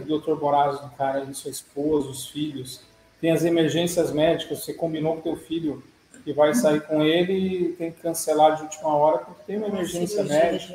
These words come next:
Speaker 2: de urgência.
Speaker 1: o pastor tem que fazer um velório, aquela segunda-feira que se combinou sair, você tem que cancelar, você precisa dar um atendimento.
Speaker 2: E aí,
Speaker 1: Então
Speaker 2: eu, eu, no caso aqui, quando a gente tá falando de casal, eu preciso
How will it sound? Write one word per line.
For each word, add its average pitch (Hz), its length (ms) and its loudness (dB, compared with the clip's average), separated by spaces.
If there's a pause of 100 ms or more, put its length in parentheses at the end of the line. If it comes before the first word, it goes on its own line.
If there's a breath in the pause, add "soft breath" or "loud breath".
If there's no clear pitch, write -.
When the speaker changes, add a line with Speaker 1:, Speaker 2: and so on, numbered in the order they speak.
Speaker 2:
de 170 60 -6
urgência. 165 340 -12
Speaker 1:
o - 60 -20
pastor 165 500 4
tem 165 120 -2
que - 60 -8
fazer 156 200 0
um 156 100 -4
velório, 147 640 6
aquela 147 240 0
segunda-feira 147 640 -8
que - 60 -18
se 151 140 -18
combinou 139 600 -6 (320)
sair, 147 880 0 (160)
você 135 240 -6
tem 143 160 -4
que 139 60 -12
cancelar, 147 960 0
você - 140 -16
precisa 147 320 -6
dar 143 120 -2
um 143 80 2
atendimento. 143 840 -6
Speaker 2:
E 202 80 -2
aí, 196 180 0
Speaker 1:
Então 208 120 -8 (100)
Speaker 2:
eu, 208 180 0
eu, 196 60 -2 (320)
no 196 180 -6
caso 190 340 -2
aqui, - 200 -16
quando 190 120 -8
a 185 40 -4
gente 185 180 -10
tá 190 140 -20
falando 180 160 -6
de - 100 -14
casal, 202 560 0
eu 208 140 2
preciso 226 960 -6